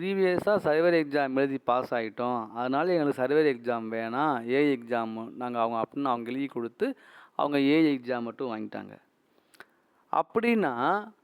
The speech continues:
சர்வேயர் எக்ஸாம் முடிஞ்சு, கவுன்சிலிங் முடிஞ்சு, அப்பாயின்மெண்ட் ஆர்டர் ஃபங்க்ஷனில் வராதவங்க எத்தனை பேர் அப்படின்னா, நூத்தி தொண்ணூத்தி எட்டுக்கு மேல, நூத்தி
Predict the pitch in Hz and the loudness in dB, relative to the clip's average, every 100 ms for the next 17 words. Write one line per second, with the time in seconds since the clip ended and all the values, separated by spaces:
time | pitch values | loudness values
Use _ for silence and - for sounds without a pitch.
0 | _ _ _ _ _ _ _ - - 170 | _ _ _ _ _ _ _ -20 -4 0
1 | 190 233 240 233 214 190 214 208 202 190 | 2 4 6 4 2 2 2 2 0 0
2 | 180 185 190 185 208 254 202 180 202 - | 2 2 2 0 0 0 2 2 0 -4
3 | 196 180 165 165 165 226 214 151 - 220 | -2 2 2 2 2 4 4 4 2 0
4 | 214 202 185 190 175 160 165 156 160 156 | 2 -2 2 4 6 4 4 2 0 -2
5 | 160 - 139 120 113 123 143 151 _ _ | -2 -2 -2 0 0 2 0 -2 _ _
6 | _ _ _ _ _ _ - 135 175 185 | _ _ _ _ _ _ -2 2 2 2
7 | 160 160 156 147 139 123 113 107 104 117 | 0 0 2 2 2 0 -2 -4 0 0
8 | 131 143 - _ _ _ 131 165 190 - | -2 -4 -14 _ _ _ -2 0 -2 -6
9 | 180 - 131 143 143 139 123 117 113 - | -6 -2 -2 -2 -6 -6 -2 -2 -2 -8
10 | 139 139 117 110 127 127 - _ _ _ | -8 -8 -10 -6 -4 -4 -8 _ _ _
11 | _ _ - 131 165 202 190 | _ _ -14 -8 -6 -6 -6